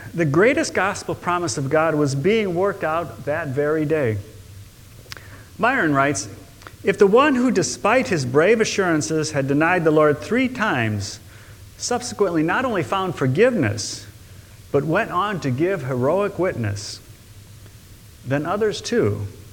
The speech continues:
could have a second chance, and under God's grace finally prevail." It depends on the gospel, which is where we started.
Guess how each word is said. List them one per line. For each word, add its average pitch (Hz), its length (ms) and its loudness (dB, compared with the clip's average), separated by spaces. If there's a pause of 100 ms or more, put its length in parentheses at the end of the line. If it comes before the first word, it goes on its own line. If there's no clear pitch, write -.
(580)
could 131 120 -6
have 120 220 0
a 120 40 -6
second 113 360 -4
chance, 104 400 -2
and 127 100 -2
under 202 220 0
God's 196 400 -2
grace 165 440 0
finally 208 460 -2
prevail." 120 640 -6 (1300)
It 123 120 -6
depends 214 680 -8 (220)
on 156 140 -10
the 165 80 -10
gospel, 127 640 -8 (1300)
which 120 160 -12
is 135 120 -8
where 135 220 0
we 143 80 -4
started. 139 460 -6